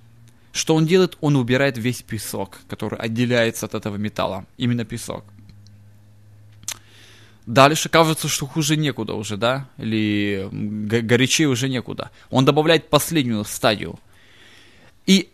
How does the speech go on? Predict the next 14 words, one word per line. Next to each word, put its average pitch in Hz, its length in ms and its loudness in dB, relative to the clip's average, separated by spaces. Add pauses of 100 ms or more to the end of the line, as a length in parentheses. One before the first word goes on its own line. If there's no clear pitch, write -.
(120)
этот 208 320 2
металл 170 520 4
нап-, - 360 -2
э, 127 240 0
расплавляется 160 600 0
так - 240 -2
сильно, 196 580 0 (240)
и 147 80 0
фактически 165 540 -2
как - 320 -2
узнать, 143 400 -2
когда 127 240 -2
он 123 160 0
готов? 107 440 -4